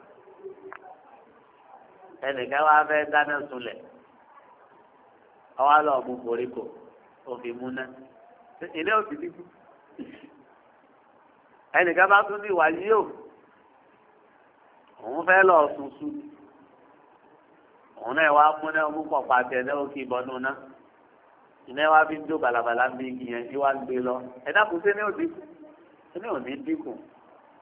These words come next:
Wọ́n kẹ̀kẹ́, ṣùgbọ́n ohun tó máa dín náà kù, Allah tajida hataba. Àwọn ni tí ní ọ̀bá rí kì í sẹ́pẹ́. Ṣé kì í sẹ́pẹ́ láwọn akẹ́kọ̀ọ́?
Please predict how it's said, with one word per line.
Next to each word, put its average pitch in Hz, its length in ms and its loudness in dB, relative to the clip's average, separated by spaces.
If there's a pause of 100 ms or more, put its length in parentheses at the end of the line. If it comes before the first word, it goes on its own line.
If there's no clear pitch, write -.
(200)
Wọ́n 113 240 -4
kẹ̀kẹ́, 156 840 2 (200)
ṣùgbọ́n 208 280 2
ohun 247 120 4
tó 254 100 4
máa 233 240 6
dín 240 220 -10
náà 269 140 4
kù, 254 140 -6 (200)
Allah 196 520 2 (120)
tajida 151 480 -4
hataba. 120 580 -2 (2250)
Àwọn 117 360 -12
ni 127 180 -12
tí 127 200 -12
ní 139 240 -12
ọ̀bá 107 360 -6
rí 117 160 -8
kì 110 160 -18
í 101 100 -16
sẹ́pẹ́. 107 360 -12 (2250)
Ṣé 127 120 -10
kì 135 140 -10
í 117 60 -8
sẹ́pẹ́ 143 280 -2
láwọn 131 300 0
akẹ́kọ̀ọ́? 139 400 -6